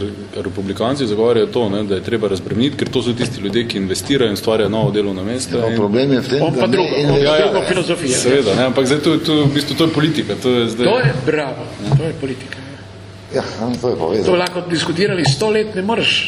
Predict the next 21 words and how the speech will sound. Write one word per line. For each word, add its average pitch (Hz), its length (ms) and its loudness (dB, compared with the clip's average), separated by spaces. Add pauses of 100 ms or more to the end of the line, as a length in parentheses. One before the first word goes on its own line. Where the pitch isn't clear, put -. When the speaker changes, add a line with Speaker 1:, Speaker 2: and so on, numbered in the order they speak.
(240)
Speaker 3:
ker 156 180 -2
je 147 80 0
to 170 100 -2
normativni, 170 680 -2 (240)
normativno 170 480 -2
stališče, 160 460 -2
ne 135 120 -4
pa 139 100 -4
pozitivno, 135 760 -2
ne. 101 160 -8 (480)
Ne 151 140 -4
temelji 151 300 2
na 147 140 0
številkah, 143 480 2
ne. 139 160 0 (140)
Speaker 2:
Ne, 117 180 2
samo 135 240 2
potem 147 320 0 (100)
tu, 143 220 4 (140)
tudi, 135 560 2
eh, 104 500 2